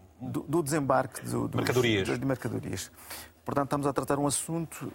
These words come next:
Speaker 1: sectorial. Mas o que acontece neste setor, enfim, em particular, vamos ver, eh, os mesmos problemas em,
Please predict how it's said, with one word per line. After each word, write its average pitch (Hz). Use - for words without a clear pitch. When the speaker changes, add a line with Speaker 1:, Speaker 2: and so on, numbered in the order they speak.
Speaker 1:
sectorial. -
Mas 127
o 185
que -
acontece 160
neste 165
setor, 127
enfim, -
em 107
particular, 135
vamos 143
ver, 143
eh, -
os 123
mesmos 151
problemas 135
em, 139